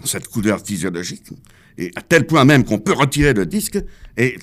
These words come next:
on continuera de percevoir sur la surface de papier blanc cette couleur physiologique, qui n'est donc pas une couleur donnée par la perception extérieure,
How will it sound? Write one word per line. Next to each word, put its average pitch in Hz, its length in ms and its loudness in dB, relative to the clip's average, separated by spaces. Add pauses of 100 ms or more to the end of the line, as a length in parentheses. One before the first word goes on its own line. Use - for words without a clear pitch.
(420)
on 104 80 -6
continuera 127 480 -2
de 95 80 -6
percevoir 135 600 -4
sur 101 180 -8
la 85 120 -8
surface 127 380 -6
de 90 100 -6
papier 82 340 -8
blanc 127 240 -6 (260)
cette - 180 -2
couleur 117 240 -4
physiologique, 78 560 -8 (200)
qui 131 100 2
n'est 127 120 4
donc 135 200 0
pas 127 160 -2
une 113 140 2
couleur 107 420 -2 (400)
donnée 196 480 2 (560)
par 90 120 -8
la 92 80 -8
perception 107 500 -2
extérieure, 90 560 -6